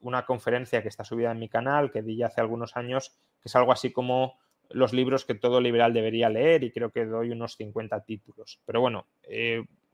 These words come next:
uno de economía, pues, eh, podría ser La acción humana, o Capitalism de George Reisman.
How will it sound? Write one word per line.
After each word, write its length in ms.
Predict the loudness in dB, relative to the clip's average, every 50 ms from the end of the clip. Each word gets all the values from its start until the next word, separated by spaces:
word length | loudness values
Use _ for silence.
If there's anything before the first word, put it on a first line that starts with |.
| _ _ _ _ _ _ _ _ _
uno 240 | -2 2 2 4 6
de 140 | 6 6 6
economía, 720 | 6 4 4 2 2 2 0 0 0 0 0 0 -4 -6 -10 _ _ _ _ _ _ _ _
pues, 880 | _ -14 -12 -12 -10 -10 -10 -10 -10 -10 -12 -12 -12 -14 -14 -14 -16 -20 -20 -20
eh, 360 | -20 -20 -20 -20 _ _ _ _ _ _ _ _ _ _ _ _ _ _
podría 280 | -4 -2 0 2 0 0
ser 160 | 0 0 0
La 80 | 0
acción 220 | 0 0 0 -2 0
humana, 420 | 2 2 2 2 2 -2 -8 -12 _ _ _ _ _ _ _ _ _ _ _ _ _ _ _ _ _ _ _ _ _ _ _ _ _ _
o 260 | -10 -8 -8 -6 -4
Capitalism 840 | -4 -4 -2 -2 0 2 4 4 4 4 2 0 -2 -4 -8 -6 -4
de 100 | -6 -2
George 280 | 0 2 2 2 2 2
Reisman. 580 | 2 2 2 0 0 0 0 -2 -2 -6 -10